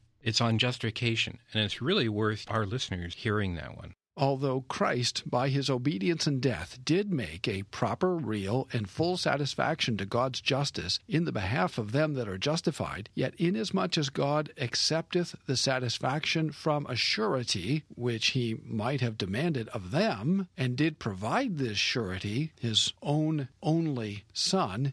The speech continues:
Speaker 2: imputing his righteousness to them and requiring nothing of them for their justification, but faith,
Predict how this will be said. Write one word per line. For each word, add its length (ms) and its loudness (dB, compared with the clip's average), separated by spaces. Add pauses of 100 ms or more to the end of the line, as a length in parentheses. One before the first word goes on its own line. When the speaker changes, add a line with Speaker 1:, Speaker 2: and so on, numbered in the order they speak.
Speaker 2:
imputing 640 0
his 220 0
righteousness 640 0
to 240 0
them 300 -2
and 120 -2
requiring 640 0
nothing 320 0 (100)
of 280 2
them 320 -6 (120)
for 220 0
their 160 0
justification, 800 -2
but 200 -4
faith, 680 -4